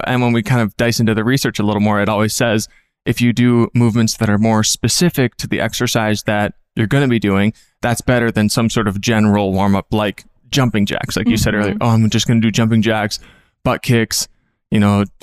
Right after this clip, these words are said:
Speaker 1: arm cross, you know, stretch or whatever, and I'm good." Like, that's more of just general movements that are gonna help rise the system.
Speaker 2: Mm-hmm.
Speaker 1: So that could be good as long as you follow it up with something more specific, which is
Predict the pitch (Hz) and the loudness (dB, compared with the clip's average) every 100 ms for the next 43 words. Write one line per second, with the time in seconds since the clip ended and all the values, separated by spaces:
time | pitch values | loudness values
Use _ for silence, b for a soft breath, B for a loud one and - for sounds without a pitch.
0 | - 120 117 - 123 113 - - - 127 | -4 -2 0 0 0 0 -2 -2 0 2
1 | 117 117 - - 135 120 - 120 113 110 | 2 0 -4 -4 0 0 0 0 0 0
2 | 113 110 113 107 110 165 143 127 - 101 | -2 -2 0 0 2 2 2 0 -2 -4
3 | - _ 113 143 160 160 131 143 120 - | -6 _ -4 0 0 0 0 -2 -2 -8
4 | _ 110 139 139 135 120 120 123 147 151 | _ -2 0 2 2 2 2 2 0 0
5 | 127 123 123 160 143 120 117 - _ _ | 0 0 0 2 2 0 -2 -10 _ _
6 | _ _ 120 120 123 120 - 113 - 104 | _ _ -4 0 0 0 0 -2 0 -2
7 | - - 233 214 226 220 - 170 160 - | -2 -4 -4 -4 -4 -6 -4 0 0 -2
8 | 147 - 214 170 117 123 110 117 120 110 | -4 -2 -2 0 0 2 2 0 -2 0
9 | 123 131 117 123 - 131 127 117 117 175 | 0 0 0 -2 -2 0 2 0 0 0
10 | 175 131 - 120 - 120 120 b b b | 0 -2 -2 -4 -2 0 -2 b b b
11 | - 120 120 - 135 - 180 - 104 - | -2 0 0 -2 -4 0 0 0 -2 0
12 | 110 - 110 107 | -2 0 0 0